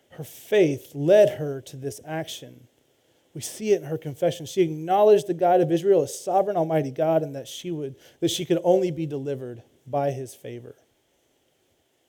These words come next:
Abraham walked by faith before his works proved justified, before, before they proved or justified his faith before God.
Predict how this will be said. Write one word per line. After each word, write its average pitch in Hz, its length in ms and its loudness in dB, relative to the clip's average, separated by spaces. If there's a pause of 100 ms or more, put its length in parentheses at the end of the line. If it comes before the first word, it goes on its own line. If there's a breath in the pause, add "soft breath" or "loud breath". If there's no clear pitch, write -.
(2000 soft breath)
Abraham 170 440 2
walked 160 200 0
by 160 140 0
faith 143 380 -8
before 139 300 -10
his 123 140 -12
works 131 300 -10
proved 131 320 -12
justified, 123 720 -12 (400)
before, 135 360 -10
before 143 380 -4
they 143 140 0
proved 135 500 -8 (320 soft breath)
or 143 100 -2
justified 131 640 -6
his 120 180 -16
faith 123 300 -14
before 120 320 -18
God. 110 400 -14